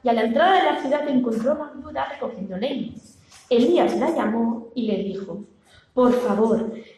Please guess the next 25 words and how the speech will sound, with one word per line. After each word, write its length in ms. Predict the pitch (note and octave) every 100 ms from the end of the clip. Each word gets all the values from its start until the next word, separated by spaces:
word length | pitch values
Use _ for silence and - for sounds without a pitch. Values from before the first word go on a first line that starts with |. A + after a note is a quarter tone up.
| -
tráeme 680 | D#4 F#4 E4 D4 D4+ D4+ -
en 80 | A#3
una 200 | B3+ C#4
jarra 280 | B3 A#3 D#4
un 120 | D#4+
poco 260 | B3 C4+
de 100 | C#4
agua 280 | A3+ A#3+ C4+
para 180 | A#3 B3
beber". 520 | A#3+ A#3 E4 E4 - - _ _ _ _ _ _ -
Cuando 280 | A3+ A3+
iba 180 | C4 F4
a 40 | D#4+
buscarla, 720 | - - C4 C4+ A3 A3 -
Elías 400 | A3+ A#3 A3 A3
le 80 | G#3
gritó: 280 | G3 F#3+ F#3+
"Por 240 | A#3 A#3
favor, 640 | A#3 A3 D#4 E3 - - - _ _ -
tráeme 360 | D#4+ A4 A4+ A#4+
también 360 | D#4 - F#4+
un 160 | F#4+ E4+
trozo 260 | E4+ F#4
de 140 | F#4 A3+
pan". 500 | D4 C#4+ A3 -